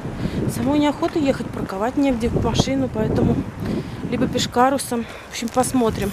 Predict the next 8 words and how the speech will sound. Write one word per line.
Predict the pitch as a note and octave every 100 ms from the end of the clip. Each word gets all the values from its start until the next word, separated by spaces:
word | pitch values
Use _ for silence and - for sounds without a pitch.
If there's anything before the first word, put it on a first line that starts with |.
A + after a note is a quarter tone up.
| - - - - - -
Главное | B3+ C#4+ C#4+
не | C#4+ C#4
проспать, | D4 C#4 - G3 F#3+ -
потому | - A#3 A#3+
что | -
вообще | A3+ A#3+ - G#3+ G3+ - - - - - - - -
мест | B3 B3+ -
нету. | B3 B3 C#4 C#4+